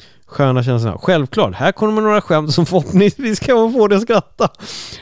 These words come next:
Och så står det så här: "Oj, oj, åh nej, jag får en rolig, jag får en lista.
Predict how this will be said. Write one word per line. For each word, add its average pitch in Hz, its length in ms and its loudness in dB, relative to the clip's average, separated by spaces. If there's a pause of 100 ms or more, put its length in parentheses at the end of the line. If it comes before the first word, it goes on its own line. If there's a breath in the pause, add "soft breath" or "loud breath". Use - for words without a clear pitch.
(220 loud breath)
Och 170 100 2
så 180 240 2
står 175 260 0
det 160 100 0
så - 80 -4
här: - 100 -8
"Oj, 254 300 4
oj, 240 380 2
åh 254 200 -2
nej, 269 180 0
jag 214 140 4
får 240 140 4
en 214 100 4
rolig, 240 300 2
jag 165 120 2
får 208 100 0
en 208 120 4
lista. 214 680 0